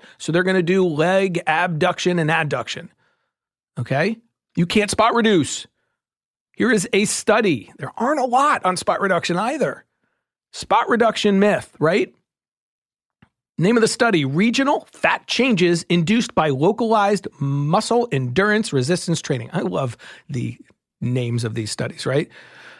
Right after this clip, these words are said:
Regional Fat Changes Induced by Localized Muscle Endurance Resistance Training. In other words, can you spot reduce?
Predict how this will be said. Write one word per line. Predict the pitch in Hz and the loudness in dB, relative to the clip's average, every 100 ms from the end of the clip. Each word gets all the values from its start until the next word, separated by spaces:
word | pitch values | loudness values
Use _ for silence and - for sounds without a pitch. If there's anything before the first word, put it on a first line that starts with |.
| _ _ | _ _
Regional | - 180 233 147 | -2 0 0 -2
Fat | - - - | 0 -2 -2
Changes | - 208 233 220 165 | 0 0 2 2 2
Induced | 139 175 220 - | 2 0 0 0
by | 143 | 0
Localized | - 165 - 214 185 156 | 0 -2 -2 0 0 0
Muscle | 139 190 208 156 | -2 -2 0 -2
Endurance | 135 165 170 - | 0 0 0 0
Resistance | 131 151 - 143 | 0 -2 -2 -2
Training. | - 120 110 | -2 -2 -2
In | 160 | 0
other | 175 | 2
words, | 147 | 2
can | 147 | 0
you | 151 | -2
spot | - 131 | -2 -2
reduce? | 117 113 - | -2 -8 -12